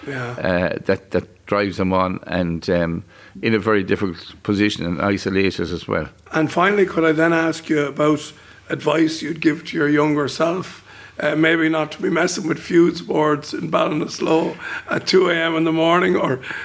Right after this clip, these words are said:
Speaker 1: uh, maybe something deeper than that.
Speaker 2: Yeah. Well, I think, uh,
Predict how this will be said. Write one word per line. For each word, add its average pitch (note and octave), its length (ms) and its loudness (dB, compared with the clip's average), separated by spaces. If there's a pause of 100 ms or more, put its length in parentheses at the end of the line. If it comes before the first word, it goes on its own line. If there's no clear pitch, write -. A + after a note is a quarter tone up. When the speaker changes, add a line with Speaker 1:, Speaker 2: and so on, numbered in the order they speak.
(100)
Speaker 1:
uh, E3 140 2
maybe E3+ 260 4
something E3 340 4
deeper F#3 380 2
than C3+ 200 -2
that. B2+ 240 -8 (260)
Speaker 2:
Yeah. G#2+ 360 2 (840)
Well, F3+ 120 6
I D#3+ 80 4
think, C#3 340 0
uh, A#2 400 4